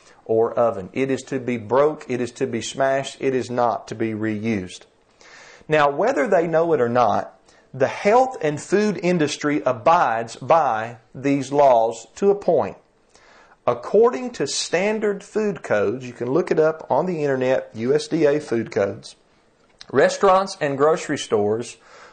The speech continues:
are to keep out insects, rodents, and other pests, else they will be shut down and closed for business until they are up to code.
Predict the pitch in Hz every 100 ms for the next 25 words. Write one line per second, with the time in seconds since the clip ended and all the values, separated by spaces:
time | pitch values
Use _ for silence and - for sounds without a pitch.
0 | - 143 160 - 170 - - 208 208 151
1 | 165 156 - 180 214 - 190 185 185 -
2 | - - _ _ - 113 147 185 190 -
3 | - - 139 - 165 170 170 - 131 113
4 | - - - 139 156 - 143 139 139 139
5 | 120 - 175 - 151 147 147 - 123 120
6 | - 151 156 - 135 123 165 180 123 110
7 | - - 139 - 170 156 135 139 143 123
8 | - 147 - 208 165 101